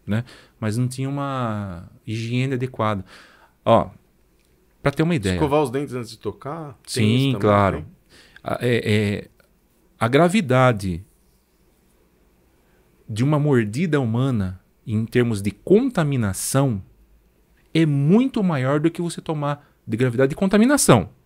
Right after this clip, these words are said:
Speaker 2: Tomar
Speaker 1: De
Speaker 2: mordida
Speaker 1: tomar
Speaker 2: do
Speaker 1: uma
Speaker 2: cachorro.
Speaker 1: facada.
Speaker 2: Ah, uma facada.
Speaker 1: É, da con-, a faca tá contaminada, tá? A mordida, a, a, a boca da gente é cheia de bactéria,
Speaker 2: Cheia, uhum.
Speaker 1: bactérias e
Speaker 2: Micróbios.
Speaker 1: micróbios. Então a boquilha da palheta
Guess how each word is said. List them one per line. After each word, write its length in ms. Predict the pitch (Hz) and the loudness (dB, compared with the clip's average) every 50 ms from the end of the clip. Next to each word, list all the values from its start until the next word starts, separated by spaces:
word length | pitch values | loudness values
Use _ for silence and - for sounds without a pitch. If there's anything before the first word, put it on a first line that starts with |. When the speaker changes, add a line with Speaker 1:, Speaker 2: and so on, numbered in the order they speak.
| _ _ _ _ 110 - _ - - | _ _ _ _ -20 -20 _ -20 -16
Speaker 2:
Tomar 180 | - 117 117 | -12 -6 -2
Speaker 1:
De 80 | 123 147 | 0 0
Speaker 2:
mordida 80 | 139 117 | 0 0
Speaker 1:
tomar 140 | 143 143 143 | 0 0 0
Speaker 2:
do 20 | |
Speaker 1:
uma 60 | 143 | 0
Speaker 2:
cachorro. 160 | 135 - 160 - - | 2 2 0 0 2
Speaker 1:
facada. 440 | - 143 131 123 117 92 80 - - _ - | 2 4 4 4 4 2 -2 -8 -10 _ -10
Speaker 2:
Ah, 60 | 117 | -6
uma 140 | 120 123 123 | -6 -6 -6
facada. 440 | - - 107 - - 120 113 117 117 | -6 -8 -14 -12 -10 -10 -6 -2 0
Speaker 1:
É, 200 | 107 95 85 - _ _ _ | 0 0 0 -2 _ _ _
da 100 | - 113 107 | -6 -6 -4
con-, 160 | - 120 110 117 | -4 -4 -4 -4
a 140 | 107 107 101 | -6 -8 -4
faca 260 | - - 113 - 110 | 0 0 0 0 0
tá 100 | - 101 | -6 -8
contaminada, 640 | - 120 107 120 127 147 151 139 131 135 - 131 127 | -8 -8 -8 -6 -4 -4 -4 -4 -4 -4 -2 -2 -4
tá? 60 | 127 - - _ | -4 -6 -16 _
A 100 | - 120 | -6 -4
mordida, 480 | 135 147 147 139 127 120 147 170 147 - | -2 0 2 2 2 0 0 -2 -4 -4
a, 140 | - - 143 - - 135 | -8 -8 -10 -8 -8 -8
a, 180 | 135 - 143 143 | -8 -6 -6 -4
a 20 | |
boca 320 | 127 127 175 214 214 165 | 0 2 2 2 2 0
da 140 | 139 127 113 | -2 -2 -2
gente 380 | 101 - 139 165 185 180 131 127 | -2 -2 -2 -2 -2 0 0 0
é 100 | 143 147 | 0 0
cheia 240 | - - 147 143 123 | 0 -2 -2 -2 -2
de 80 | 120 | 0
bactéria, 560 | 113 120 110 104 - - 117 117 113 110 104 | 2 2 2 2 2 2 2 4 4 4 2
Speaker 2:
Cheia, 100 | 95 107 | 0 -2
uhum. 60 | 104 113 | 0 -2
Speaker 1:
bactérias 540 | 113 113 - - - 110 107 107 107 98 107 | -2 -2 -2 -4 -2 0 0 0 0 0 -2
e 20 | 110 | -2
Speaker 2:
Micróbios. 680 | 123 107 101 - 113 107 101 92 87 90 92 - - | -4 -4 -4 -2 0 2 0 0 -2 -4 -12 -14 -20
Speaker 1:
micróbios. 20 | _ _ _ _ _ _ _ _ - - - - - - _ | _ _ _ _ _ _ _ _ -20 -20 -20 -20 -20 -12 _
Então 160 | - 143 190 | 0 2 2
a 80 | 240 233 | 2 2
boquilha 480 | 175 175 165 - - 185 208 220 208 156 | 2 0 -2 -2 0 0 2 2 2 2
da 280 | 131 120 - 120 113 | 0 0 0 0 2
palheta 320 | - - 117 120 143 160 | 4 4 2 4 2 2